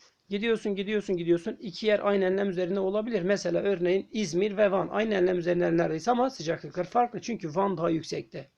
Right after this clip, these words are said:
Olur. Deniz kıyılarının kara işlerine göre daha, e, kışın daha ılık ve yazın daha serin olması. Bakıyorsunuz mesela İç Anadolu ile Ege aynı enlem üzerindeler.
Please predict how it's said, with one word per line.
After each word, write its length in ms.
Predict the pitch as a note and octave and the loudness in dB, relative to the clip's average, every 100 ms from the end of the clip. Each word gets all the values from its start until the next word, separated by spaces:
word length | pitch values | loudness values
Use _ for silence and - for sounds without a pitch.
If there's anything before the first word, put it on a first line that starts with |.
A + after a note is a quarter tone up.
| _ | _
Olur. 340 | F3 F3+ E3 - _ _ _ - - - - - - | 0 2 2 -2 _ _ _ -20 -20 -20 -20 -20 -2
Deniz 320 | F3 G3+ C#4 | 2 4 2
kıyılarının 420 | - C4+ B3 G#3+ | -2 2 4 2
kara 240 | F#3+ G3 B3+ | 2 2 2
işlerine 320 | A3+ A3 G3+ | 0 0 2
göre 300 | E3+ G#3+ G#3+ | 2 2 2
daha, 340 | F3+ G#3 A3 F3 | 0 2 2 2
e, 40 | F3 | 0
kışın 420 | - A3+ A#3 A#3 E3+ | -6 -4 -2 -2 -2
daha 140 | G3+ | -2
ılık 420 | A3 F#3 A#3 - | 0 0 0 0
ve 80 | F3+ | 0
yazın 280 | G3+ G3+ F3+ | 2 0 2
daha 140 | G3 | 2
serin 220 | G#3 E3+ | 2 0
olması. 480 | E3 E3 D#3+ - C#3+ - _ - _ _ _ _ _ - - | 0 0 -2 -4 -6 -8 _ -20 _ _ _ _ _ -14 -2
Bakıyorsunuz 560 | F#3+ - B3+ G3+ G3 | 0 2 2 0 0
mesela 340 | F3 F3+ F3+ G3+ | 0 0 2 0
İç 160 | G#3+ | 0
Anadolu 360 | G#3 A3 F3+ E3 | 0 2 0 0
ile 160 | E3+ - | 0 0
Ege 220 | A3 E3+ | -2 -2
aynı 240 | - G3+ F3 | 0 2 4
enlem 260 | E3 E3 | 2 0
üzerindeler. 580 | D#3 D#3+ D#3+ E3 G#3+ A3 | -2 -2 0 2 2 0